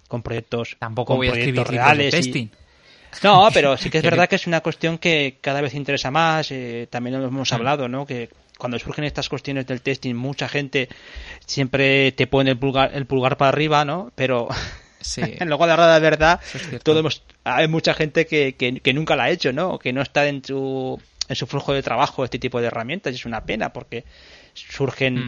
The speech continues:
Speaker 2: Mm.
Speaker 1: hay herramientas muy maduras, y es verdad que esto, oye, está, está cada vez más integrado en, en todos los flujos de trabajo profesionales.
Speaker 2: A mí el, el testing me recuerda muchísimo al tema de la programación funcional.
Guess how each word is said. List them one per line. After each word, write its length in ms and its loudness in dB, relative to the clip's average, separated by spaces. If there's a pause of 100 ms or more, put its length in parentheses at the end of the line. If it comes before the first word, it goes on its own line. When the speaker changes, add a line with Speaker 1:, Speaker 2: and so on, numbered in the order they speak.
Speaker 2:
Mm. 100 -14
Speaker 1:
hay 240 -2
herramientas 380 -2
muy 80 -4
maduras, 580 -2 (160)
y 140 -10
es 100 -10
verdad 300 -8
que 160 -4
esto, 480 -6
oye, 240 -10
está, 800 -12
está 260 -8
cada 160 0
vez 160 -4
más 220 -8
integrado 480 -2
en, 100 -8 (240)
en 220 -10
todos 500 -4
los 140 -8
flujos 320 -10
de 80 -10
trabajo 500 -6
profesionales. 800 -8 (800)
Speaker 2:
A 60 -8
mí 220 -2
el, 200 -2
el 120 -4
testing 280 -2
me 80 0
recuerda 260 -2
muchísimo 600 0
al 180 -4
tema 240 -4
de 80 -2
la 80 -4
programación 400 -4
funcional. 520 -6